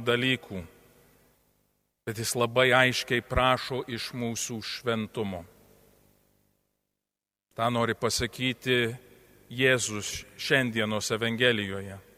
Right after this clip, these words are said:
Tau nereikia peržengti neįveikiamos bedugnės tarp savęs ir Dievo. Tau tereikia eiti pas silpniausiąjį brolį,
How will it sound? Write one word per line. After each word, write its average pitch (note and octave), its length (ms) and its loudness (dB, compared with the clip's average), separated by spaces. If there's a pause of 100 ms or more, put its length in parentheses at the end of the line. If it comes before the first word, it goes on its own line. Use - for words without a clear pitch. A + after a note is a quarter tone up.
(1600)
Tau A#2 160 2
nereikia C3 640 4
peržengti B2 1160 0 (480)
neįveikiamos C3 920 2
bedugnės A#2+ 960 2 (300)
tarp B2 200 0
savęs A#2 540 2
ir A2 120 -6
Dievo. G#2 460 -4 (1800)
Tau A2+ 200 2
tereikia A#2+ 680 2
eiti C3 400 0
pas A#2+ 220 2
silpniausiąjį A#2 1040 0
brolį, G#2+ 440 0